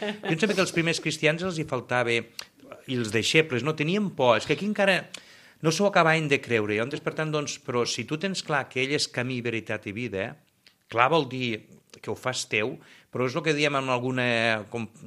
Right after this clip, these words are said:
Speaker 2: alguna d'allò que hem fet conjuntament, no? De dir, «Bueno, però el dubte hi és, aquest interrogant pesa tant sobre els cristians».
Speaker 1: Sí,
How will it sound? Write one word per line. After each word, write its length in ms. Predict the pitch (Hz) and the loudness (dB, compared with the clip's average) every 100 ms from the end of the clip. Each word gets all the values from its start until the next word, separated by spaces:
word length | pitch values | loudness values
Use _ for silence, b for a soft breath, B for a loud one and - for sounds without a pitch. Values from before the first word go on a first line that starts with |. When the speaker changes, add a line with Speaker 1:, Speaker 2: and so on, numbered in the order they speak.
| 98 - | -12 -8
Speaker 2:
alguna 280 | 117 120 117 | -6 -2 -2
d'allò 260 | 113 117 | -2 -2
que 80 | 113 | -2
hem 80 | 104 | -6
fet 160 | 120 - | -6 -6
conjuntament, 560 | 110 113 107 110 107 | -4 -4 -4 -4 -4
no? 80 | 120 | -4
De 140 | 123 | -4
dir, 140 | 120 117 | -4 -4
«Bueno, 240 | 127 151 B B B B - | -4 -4 B B B B -2
però 160 | 120 | 0
el 120 | 117 110 | 0 -2
dubte 320 | 120 - 151 | -6 -4 -6
hi 180 | 127 113 | -4 -4
és, 180 | 131 - - | -4 -10 -10
aquest 220 | - 110 | -12 -8
interrogant 460 | 139 147 135 131 147 - | -4 -2 -2 -2 -4 -6
pesa 240 | 123 156 | -4 -2
tant 280 | 127 107 101 | -2 -2 -4
sobre 560 | - 107 107 104 101 95 | -8 -6 -4 -4 -4 -8
els 180 | 95 - | -10 -12
cristians». 800 | 107 - 104 95 101 - - _ _ _ _ - | -10 -8 -6 -6 -8 -10 -12 _ _ _ _ -18
Speaker 1:
Sí, 160 | - | -12